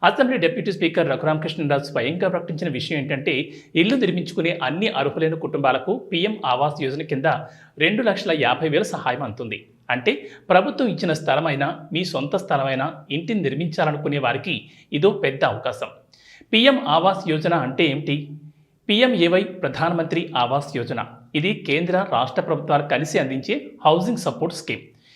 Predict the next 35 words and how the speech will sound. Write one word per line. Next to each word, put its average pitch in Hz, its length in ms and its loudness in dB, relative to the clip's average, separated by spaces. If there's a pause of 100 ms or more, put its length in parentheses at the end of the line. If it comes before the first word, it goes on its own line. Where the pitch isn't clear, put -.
(220)
ఈ 233 80 4
స్కీమ్ 247 300 0
ఉద్దేశం 170 560 0
ప్రతి 165 300 2
సాధారణ 160 480 0
కుటుంబానికి 147 560 -2
సొంత 147 320 -2
ఇల్లు 143 160 0
ఉండాలి. 113 260 2 (440)
ఆంధ్రప్రదేశ్లో 196 640 4
ప్రస్తుతం 151 400 -2
ఇల్లు 147 240 0
లేని 165 220 0
కుటుంబాలకు 147 720 0
లేదా 139 460 2
భూమి 185 220 4
ఉన్న 147 400 0
ఇంటి 147 220 -2
నిర్మాణానికి 143 580 -2
డబ్బులు 120 340 -2
లేని 131 200 0
వారికి 131 300 0
ఈ 240 160 -6
స్కీమ్ 160 280 -4
వర్తిస్తుంది. 113 640 -8 (380)
ఎవరికి 214 320 4
డబ్బులు 165 260 0
ఇస్తారు? 151 500 0 (200)
ఇప్పుడు 160 200 0 (140)
చాలామంది 165 440 0
డౌట్, 123 300 -2 (400)
"ఈ 208 80 4
పథకం 220 340 0
నాకు 180 180 0
వర్తిస్తుందా 180 680 -2